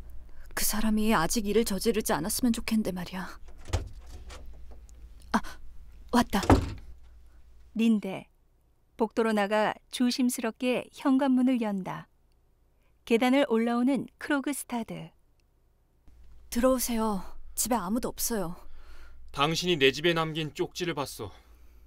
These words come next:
Speaker 3: 무슨 일이요?
Speaker 1: 당신과 이야기를 해야 했어요.
Speaker 3: 그런데 이야기를 꼭 이 집에서 해야 했어?
Speaker 1: 내가 사는 집에서는 당신을 만날 수가 없거든요. 내 방으로 바로 연결된 독립된 출입구가 없어서요.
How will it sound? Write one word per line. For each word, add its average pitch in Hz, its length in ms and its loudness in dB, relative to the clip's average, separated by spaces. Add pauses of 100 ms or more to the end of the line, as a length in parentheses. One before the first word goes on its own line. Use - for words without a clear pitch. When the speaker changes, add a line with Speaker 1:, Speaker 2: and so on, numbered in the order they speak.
Speaker 3:
무슨 131 340 -4
일이요? 156 320 -2 (1080)
Speaker 1:
당신과 247 640 0
이야기를 247 480 -2
해야 240 160 -4
했어요. 180 680 -8 (280)
Speaker 3:
그런데 175 760 2
이야기를 160 600 0
꼭 175 240 -2
이 113 160 -12
집에서 143 380 -2
해야 143 180 0
했어? 143 320 -6 (880)
Speaker 1:
내가 196 280 0
사는 302 280 2
집에서는 254 720 -2
당신을 240 420 -2
만날 151 280 -4
수가 - 240 -6
없거든요. 180 840 -6 (560)
내 202 160 4
방으로 269 400 6
바로 220 280 2
연결된 208 580 0
독립된 226 500 -2
출입구가 277 440 -4
없어서요. 180 760 -8